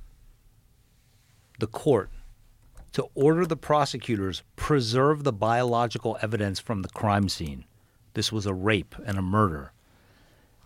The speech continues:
They had collected evidence, and he is saying to them, "Please don't destroy the evidence because I want to prove my innocence."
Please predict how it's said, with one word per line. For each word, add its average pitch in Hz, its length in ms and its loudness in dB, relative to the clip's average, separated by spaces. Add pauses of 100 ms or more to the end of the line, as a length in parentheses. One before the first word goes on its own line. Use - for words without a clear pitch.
They 110 200 4
had 98 440 0 (300)
collected 113 580 0
evidence, 120 760 0 (540)
and 110 120 -4
he 156 360 -4
is 131 120 -2
saying 127 280 2
to 120 100 -4
them, 104 240 0
"Please 135 460 -2
don't 131 320 0
destroy 120 640 0
the 104 180 -6
evidence 85 680 -6 (920)
because 113 280 2 (140)
I 117 180 2
want 139 300 0
to 101 80 0
prove 117 360 0
my 98 220 -2
innocence." 110 760 -4